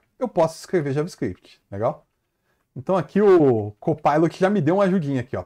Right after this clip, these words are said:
pixels ponto map. Podia escrever um for também, mas é map, cara, muito mais fácil aqui, né?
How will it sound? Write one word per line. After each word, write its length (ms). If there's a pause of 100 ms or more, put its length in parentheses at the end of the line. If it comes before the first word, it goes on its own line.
(100)
pixels 560
ponto 400
map. 340 (3000)
Podia 180
escrever 300
um 80
for 340
também, 240
mas 180
é 140 (140)
map, 380
cara, 220
muito 300
mais 220
fácil 520
aqui, 200
né? 160